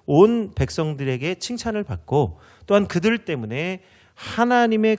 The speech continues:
구원받는 사람이 날마다 많아지게 되었다는 거예요.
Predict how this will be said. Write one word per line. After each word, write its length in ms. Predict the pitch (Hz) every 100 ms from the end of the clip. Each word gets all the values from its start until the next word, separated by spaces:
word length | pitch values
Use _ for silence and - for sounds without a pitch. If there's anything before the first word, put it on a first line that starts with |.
| -
구원받는 600 | - 156 175 175 156 156
사람이 420 | 135 117 120 151
날마다 960 | 101 92 107 175 220 220 175 170 180 -
많아지게 540 | 98 95 101 110 104
되었다는 480 | 92 92 - 120 110
거예요. 220 | 117 120